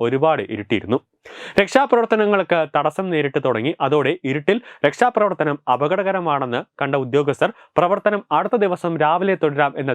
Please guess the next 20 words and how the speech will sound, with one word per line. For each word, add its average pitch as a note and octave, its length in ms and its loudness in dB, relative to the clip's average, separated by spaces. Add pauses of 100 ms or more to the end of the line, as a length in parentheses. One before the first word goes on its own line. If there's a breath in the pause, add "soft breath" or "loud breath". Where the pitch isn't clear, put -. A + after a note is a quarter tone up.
തീരുമാനത്തിൽ C#3 580 -2
എത്തുകയായിരുന്നു. G#2+ 480 0 (540 loud breath)
എന്നാൽ D3 200 2 (200)
ആളുകൾ D3+ 340 0
സ്ഥലത്ത് C#3+ 420 0
നിന്ന് D3 200 0 (100)
പിരിഞ്ഞതിനു D3+ 500 0
ശേഷം D3+ 260 0 (360 loud breath)
രാത്രിയിൽ C#3 460 2
എപ്പോഴോ D#3+ 320 2 (220)
കാള A2+ 260 2 (100)
സ്വയം C3+ 260 -2 (180)
താഴെയിറങ്ങി. A2+ 500 -2 (560 loud breath)
രാവിലെ G#3 320 4
എത്തിയ G3+ 260 4
ഉദ്യോഗസ്ഥർക്ക് E3 640 0 (100)
കാളയെ C#3 340 0 (180)
എവിടെയും C#3+ 300 -2
കണ്ടെത്താനായില്ല. A2+ 640 -2 (440 soft breath)
രക്ഷാപ്രവർത്തനത്തിനായി C#3 1000 0